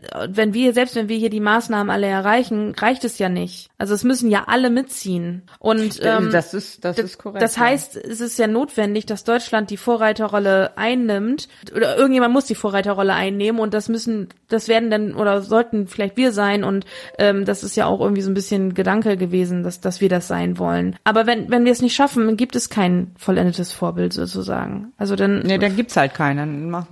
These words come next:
Speaker 2: dann macht man's halt ohne Vorbild. Also weil der Pfad ist ja vorgegeben. Ich weiß, ich sehe auch nicht, warum man überhaupt ein Vorbild braucht.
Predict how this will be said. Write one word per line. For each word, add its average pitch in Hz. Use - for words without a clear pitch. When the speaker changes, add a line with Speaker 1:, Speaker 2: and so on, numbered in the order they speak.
Speaker 2:
dann 165
macht 170
man's 170
halt 165
ohne 220
Vorbild. 135
Also 185
weil 196
der 185
Pfad 254
ist 208
ja 202
vorgegeben. 165
Ich 156
weiß, 180
ich 170
sehe 180
auch 185
nicht, 196
warum 185
man 180
überhaupt 175
ein -
Vorbild 175
braucht. 165